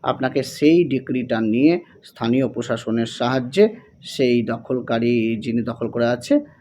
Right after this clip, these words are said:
তাকে কিন্তু ওই জায়গা থেকে খালি করতে হবে। এবার যদি সেই, আহ, ডিক্রি পাওয়ার পরও দেখা গেল স্থানীয় প্রশাসন আপনাকে সহায়তা করছে না বা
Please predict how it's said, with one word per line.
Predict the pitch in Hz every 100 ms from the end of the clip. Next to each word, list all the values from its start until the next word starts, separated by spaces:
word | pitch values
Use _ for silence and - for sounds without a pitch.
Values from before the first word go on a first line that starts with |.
| _
তাকে | - 127 113
কিন্তু | 117 110 120
ওই | 117
জায়গা | 117
থেকে | 120 156
খালি | 165 143 120
করতে | 113 - 110
হবে। | 107 104 - _ _ _ -
এবার | 147 170
যদি | 170 175 175 -
সেই, | 156 - 151 160 170 165 - _ _ -
আহ, | 139 127 120 117 110 107 107
ডিক্রি | 143 160 190
পাওয়ার | 175 131 127
পরও | 120 117 139 196 143 139 156 233 - _
দেখা | 131 156
গেল | 175
স্থানীয় | 175 - 123 131 139
প্রশাসন | 127 123 113 117 139 233 302 - _
আপনাকে | - 127 120 117
সহায়তা | - 117 123 117 123
করছে | - 117 - 160
না | 196 220 - - - 120
বা | 135 156